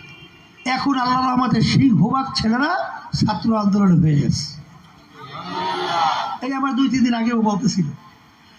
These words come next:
তাই এগুলো তোমাদের শিখতে হবে না? আহলে হাদিস কি বলে এবং অন্যান্য তারা কি বলে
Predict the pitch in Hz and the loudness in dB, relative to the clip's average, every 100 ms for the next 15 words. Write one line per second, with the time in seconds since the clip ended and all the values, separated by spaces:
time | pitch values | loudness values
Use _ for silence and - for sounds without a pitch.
0 | - 220 240 277 285 269 277 - 233 233 | -10 -4 0 0 0 -2 0 0 2 2
1 | 254 277 330 679 - - - - - 196 | 0 0 0 -2 -8 -18 -20 -20 -6 -2
2 | 233 254 240 254 - 233 226 226 226 - | 0 0 0 0 2 0 2 0 -2 -6
3 | - - - - - - - - 226 254 | -16 -20 -16 -16 -16 -20 -14 -4 -2 0
4 | 233 240 254 247 233 214 220 269 240 240 | 0 2 2 0 -2 -4 -2 0 2 0
5 | 240 | -2